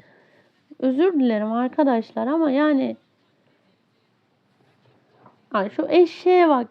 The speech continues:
ya. Of. Neyse. Belki ilk ve son videom olur. Belki de isterseniz videoların devamı da gelebilir. Bilmiyorum. Ben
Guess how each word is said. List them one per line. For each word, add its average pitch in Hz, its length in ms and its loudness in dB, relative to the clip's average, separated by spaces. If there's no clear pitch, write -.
ya. 113 400 0
Of. - 680 -2
Neyse. 269 760 0
Belki 339 300 6
ilk 330 200 -2
ve 320 120 2
son 320 300 4
videom 240 340 0
olur. 226 360 -6
Belki 285 380 0
de 294 120 4
isterseniz 294 720 4
videoların 269 600 4
devamı 254 440 2
da 240 80 -2
gelebilir. 214 640 -6
Bilmiyorum. 214 540 -4
Ben 233 360 -8